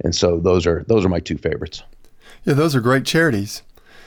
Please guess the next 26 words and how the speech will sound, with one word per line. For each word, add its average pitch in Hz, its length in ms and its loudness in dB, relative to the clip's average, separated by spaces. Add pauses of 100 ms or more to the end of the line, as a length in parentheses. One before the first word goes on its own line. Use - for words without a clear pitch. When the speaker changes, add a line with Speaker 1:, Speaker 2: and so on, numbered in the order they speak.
(280)
Speaker 2:
Okay, 180 260 4
so 165 320 2
this 165 180 0
upcoming 180 480 2
year, 156 380 4
what, 160 360 0
what 165 140 2
are 170 40 2
you 165 160 4
excited 135 420 2
about? - 320 -4 (640)
Speaker 1:
Uh, 165 220 2
the 139 100 -2
new 185 180 0
book - 280 -8 (200)
that 101 140 -6
just - 200 -14
came 110 220 -6
out 104 140 -2
a - 40 -8
couple 107 280 -4
of 101 80 -10
weeks 95 320 -10
ago, 85 440 -8
The 87 100 -6
Go-Giver 101 500 2